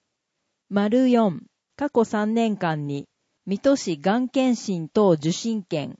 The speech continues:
を使用して検診を受けた方。なお、丸一から丸四以外で、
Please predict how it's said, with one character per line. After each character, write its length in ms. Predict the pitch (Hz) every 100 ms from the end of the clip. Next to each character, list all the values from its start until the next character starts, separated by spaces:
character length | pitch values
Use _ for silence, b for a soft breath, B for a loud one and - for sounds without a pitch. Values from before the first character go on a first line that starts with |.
| -
を 100 | 202
使 240 | - 208
用 200 | 220 220
し 180 | 220 208
て 280 | - 196 180 -
検 260 | 247 254
診 240 | - 240 226
を 140 | 220
受 160 | 226 196
け 40 |
た 120 | 147
方。 400 | 143 127 135 131 _ _ _ _ _ _ _ _ _ _ _ _ _ _
な 200 | 208 220
お、 180 | 180 160 _ -
丸 300 | 208 233 269
一 220 | 269 -
か 140 | 247
ら 100 | 214
丸 320 | 185 180 185 226
四 280 | 233 220
以 100 | 214
外 280 | 208 185 147
で、 240 | 143 139